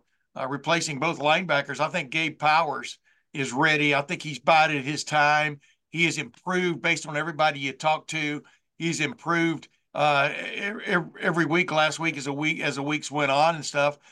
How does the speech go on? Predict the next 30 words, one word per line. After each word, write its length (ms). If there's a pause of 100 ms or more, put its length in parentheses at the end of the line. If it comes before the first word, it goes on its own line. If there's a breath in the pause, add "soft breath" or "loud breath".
(160 soft breath)
got 140
in 160
on 80
special 400
teams, 380
uh, 280
work. 380
And, 180
uh, 220 (560)
I 100
just 120
think 180
Gabe 260
Powers, 400
a 40
kid 240
from, 240
what, 200
Marysville, 720 (320)
is, 240
uh, 180
ready 260
to 60
maybe 420 (460)
take 200
that 180
next 240
step 300
and 100
compete. 540